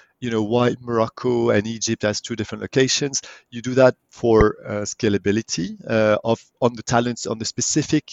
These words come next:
talent that you want, uh, because you're really looking at the top of the pyramid in terms of, of,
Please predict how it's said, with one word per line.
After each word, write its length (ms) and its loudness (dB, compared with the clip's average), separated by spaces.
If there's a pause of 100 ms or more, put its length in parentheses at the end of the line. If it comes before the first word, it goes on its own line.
(160)
talent 320 2
that 220 -8
you 60 -12
want, 360 -6 (320)
uh, 240 0
because 360 -6
you're 300 -2
really 220 -2
looking 380 -6
at 100 -4
the 60 -18 (140)
top 220 0
of 80 -8
the 60 -10
pyramid 480 -4
in 80 -12
terms 320 -10
of, 260 -4
of, 260 -6